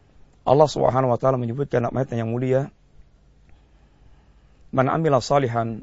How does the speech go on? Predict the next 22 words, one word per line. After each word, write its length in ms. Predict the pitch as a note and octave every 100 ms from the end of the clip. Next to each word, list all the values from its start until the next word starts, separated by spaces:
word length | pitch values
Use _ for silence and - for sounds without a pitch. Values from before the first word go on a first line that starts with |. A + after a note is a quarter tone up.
| -
min 160 | A#2+
dzakarin 400 | A2+ C#3 C3 A#2+
aw 160 | A#2 A#2
untha 480 | C3 - B2 A#2+ A3+ _ _ - - _ _ -
wa 80 | C#3
huwa 320 | C#3+ B2 C#3
mu'min 400 | C3 B2 B2 - - _ _ - - - - - - - -
falnuhyiyannahu 960 | - B2+ B2 C#3+ B2+ D3 C#3 C3 C3 A#2+
hayatan 480 | C3 C3+ B2+ B2
thayyibatan." 640 | A2+ C#3+ C3 A#2+ C3 A#2 - - - _ _ _ - - _ _ _ _ -
Barang 240 | C3+ C3+
siapa 320 | B2 D#3+ C#3+
yang 80 | C3+
dia 400 | B2+ C3 C3+ -
beramal 400 | - C3 C3 A#2
saleh, 400 | - C#3+ C3 A2 - _ _ - - _ _ _ _ -
baik 320 | - D3 E3
dia 80 | D3+
laki-laki 560 | C3+ B2+ C3 B2 B2
atau 240 | A#2 - A#2
dia 160 | C#3
perempuan, 640 | C#3 B2+ A#2+ D3 C#3+ C#3+